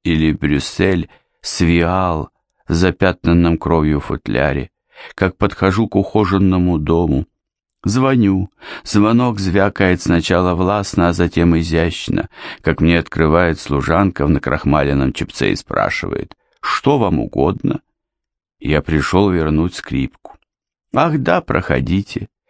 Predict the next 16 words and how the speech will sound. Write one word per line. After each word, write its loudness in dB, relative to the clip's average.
Давно 2
пора, 0
не 2
так -4
ли?» -10
Чопорная 2
прислуга — -2
закрывала 2
дверь 0
и 2
удалялась, -4
и 0
раздавался 0
ее 2
приглушенный 2
голос: -4